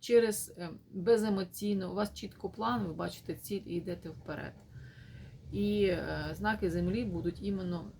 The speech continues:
тут більше заробляти фізичним труд-, не фізичним трудом, а розумовим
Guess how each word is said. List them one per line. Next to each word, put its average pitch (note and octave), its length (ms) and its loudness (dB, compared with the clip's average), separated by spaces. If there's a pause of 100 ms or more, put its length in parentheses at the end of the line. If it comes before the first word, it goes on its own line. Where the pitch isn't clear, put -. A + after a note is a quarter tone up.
(100)
тут G#3 120 -6
більше F#3 320 -4
заробляти E3 480 -2
фізичним F#3 640 -2
труд-, E3+ 440 -4
не F3+ 100 0
фізичним G#3 500 -2
трудом, F3+ 380 0 (120)
а F3+ 200 0
розумовим E3 480 -2